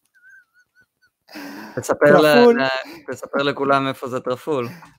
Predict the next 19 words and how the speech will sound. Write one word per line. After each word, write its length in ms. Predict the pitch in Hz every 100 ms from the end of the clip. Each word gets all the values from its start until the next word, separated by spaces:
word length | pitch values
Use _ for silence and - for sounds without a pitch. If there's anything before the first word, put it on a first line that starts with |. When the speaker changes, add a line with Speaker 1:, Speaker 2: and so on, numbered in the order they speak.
| _ _ - _ _ _ _
Speaker 2:
טרפול 680 | - 151 - 254 254 247 226 330 294
זה 200 | 147 156
מקום 680 | 156 151 - 208 208 208 226 320 254
בדרום 560 | 151 143 135 160 180
ארגנטינה, 960 | 175 143 135 131 185 185 185 175 175 180 285 254 190
אה, 420 | 127 123 120 123
באזור 960 | 123 165 135 135 127 123 120 139 160 165
של 320 | 165 147 131
האגמים 840 | 123 123 123 127 127 147 165 151
והאנדים, 1700 | 123 113 117 120 117 110 _ _ _ _ 151 156 175 160 165 160 156 - _ _ _ _ _ _ _ _
אה, 140 | 160 127 117
בטח, 480 | 139 147 123 -
אה, 840 | - 415 285 _ - 208 _ 202 165
מכיר-, 460 | 147 147 135 156 165
אה, 260 | 156 131
ר-, 580 | 127 143 294 170 139 165
רובכם 480 | 151 135 - 160 151
מכירים 540 | 139 - 135 139 147
את, 140 | 143